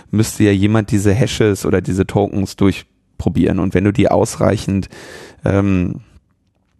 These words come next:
wenn du die ausreichend, äh, zufällig wählst und ausreichend lang und kein Directory-Listing machst, dann ist die Wahrscheinlichkeit, dass jemand das aufruft,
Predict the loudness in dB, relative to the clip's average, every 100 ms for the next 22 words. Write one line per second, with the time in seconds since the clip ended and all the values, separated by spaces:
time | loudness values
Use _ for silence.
0 | -20 -12 -2 2 2 2 2 0 0 -2
1 | -2 -4 -6 -6 -10 -6 -4 -4 -6 -8
2 | -6 -2 0 -2 0 2 2 0 -4 -6
3 | -4 -4 -2 -4 -4 -8 -4 -2 0 0
4 | -2 -4 -14 -18 -4 -4 0 0 2 2
5 | 2 -2 0 0 2 0 -2 -4 -2 -2
6 | -2 -2 -2 -4 -2 -2 -2 0 2 2
7 | 0 -2 -2 -2 -10 -20 -20 -10 -2 -2
8 | -2 -2 0 0 -2 -6 -2 0 0 -2
9 | -6 -6 -10